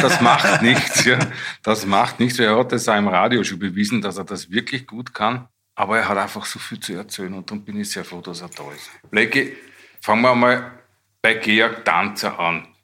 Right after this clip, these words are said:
Das hat bei dir begonnen in den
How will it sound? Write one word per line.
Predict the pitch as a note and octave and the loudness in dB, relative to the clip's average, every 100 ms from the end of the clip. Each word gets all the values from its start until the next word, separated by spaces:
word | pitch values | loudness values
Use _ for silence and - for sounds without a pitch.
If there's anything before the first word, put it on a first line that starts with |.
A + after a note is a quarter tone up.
| _ | _
Das | G#2+ - | -10 -4
hat | A#2 - | -4 -4
bei | A#2+ | -8
dir | - A#2+ B2 | -4 -4 -2
begonnen | B2 - F#2 A2 C3+ C#3 C3+ - | -6 -4 -4 -2 -2 -2 -4 -4
in | B2 A#2+ - | -2 -2 -2
den | A#2 A2+ A2 A2 B2 | -2 -2 -2 -4 -8